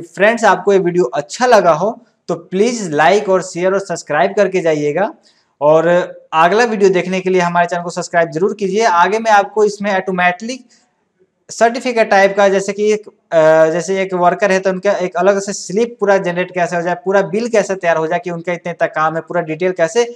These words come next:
जनरेट हो जाए, उसके बारे में आपको बताऊंगा कि किस तरह से वो फंक्शन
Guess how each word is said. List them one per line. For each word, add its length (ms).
जनरेट 380
हो 80
जाए, 160
उसके 260
बारे 240
में 140
आपको 420
बताऊंगा 480
कि 100
किस 220
तरह 120
से 140
वो 120
फंक्शन 440